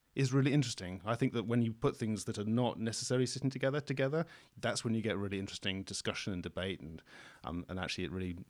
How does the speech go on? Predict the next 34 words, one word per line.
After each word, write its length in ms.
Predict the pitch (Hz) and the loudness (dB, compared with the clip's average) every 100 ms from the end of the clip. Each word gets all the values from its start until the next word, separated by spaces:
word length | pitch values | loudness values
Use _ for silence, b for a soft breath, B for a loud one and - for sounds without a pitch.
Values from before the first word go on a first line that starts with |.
| - 95 | -10 -6
wakens 300 | 95 98 95 | -4 -4 -4
your 100 | 85 | 0
ears 220 | 92 104 - | 0 0 -2
up, 160 | - | -6
really. 240 | 87 78 - - | -6 -6 -10 0
I 120 | 156 | 2
find 240 | 180 208 160 | 4 4 4
it 60 | |
hard 320 | - 151 151 | 2 4 4
to 80 | 135 | 2
program 360 | 135 147 135 123 | 2 4 4 2
to 140 | - | 0
a 40 | 113 | -4
theme. 640 | - - 135 135 156 214 220 B B B B B | -6 -4 2 2 4 2 0 B B B B B
There 140 | 160 156 | 6 6
are 60 | |
threads 600 | 139 208 208 120 - - - _ | 4 4 4 4 0 -4 -10 _
through 200 | - 139 | 0 4
it 240 | 120 - - | 4 2 -2
that 180 | 113 87 | -2 -2
you 60 | 117 | -2
can 100 | 113 | -2
follow 340 | 113 110 104 | 0 0 0
if 120 | 104 | -2
you 80 | 110 | -2
want 200 | 101 92 | -2 -2
to. 80 | 107 | -4
There's 120 | 101 | -2
obviously 300 | 107 101 - | -4 -4 -2
an 80 | 98 | -2
Icelandic 500 | 95 104 104 101 - | -2 -2 -2 -2 -4
thing 300 | 104 98 95 | -6 -4 -4
going 280 | 95 95 95 | -2 -2 -4
on. 280 | 92 95 | -4 -4